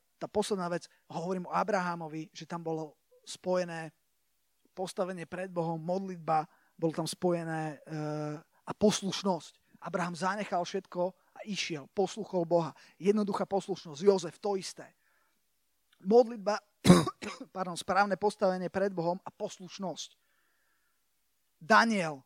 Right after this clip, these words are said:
to isté. Poslušnosť je, dokonca sú verše, že tak ako neposlušnosťou toho jedného, pamätáte, čo som hovoril na začiatku Adam a Eva?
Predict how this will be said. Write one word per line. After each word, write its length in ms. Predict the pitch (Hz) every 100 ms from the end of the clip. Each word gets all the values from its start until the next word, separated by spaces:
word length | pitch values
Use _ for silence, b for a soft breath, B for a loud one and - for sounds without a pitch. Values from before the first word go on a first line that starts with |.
| -
to 160 | 208 208
isté. 400 | - - 127 - _ _ _ _ _ _ _ _ _ _ _ _ _ -
Poslušnosť 540 | 226 226 220 190 185 165
je, 180 | 170 165 175 _ _ _ _ _ _ _ _ _
dokonca 480 | 175 175 185 170 160
sú 160 | - 185
verše, 320 | 190 208 -
že 160 | 151 143 - _ _
tak 240 | 208 220 -
ako 200 | 180 180
neposlušnosťou 1040 | 175 202 277 311 - 202 - 196 170 185 160
toho 220 | 220 190
jedného, 580 | 180 214 202 151 151 185 - _ _ _ _ _
pamätáte, 460 | 180 190 214 240 233
čo 100 | 175
som 140 | 190
hovoril 260 | 175 190 165
na 80 | 175
začiatku 400 | 202 208 - 156
Adam 240 | 170 180
a 80 | 147
Eva? 180 | 165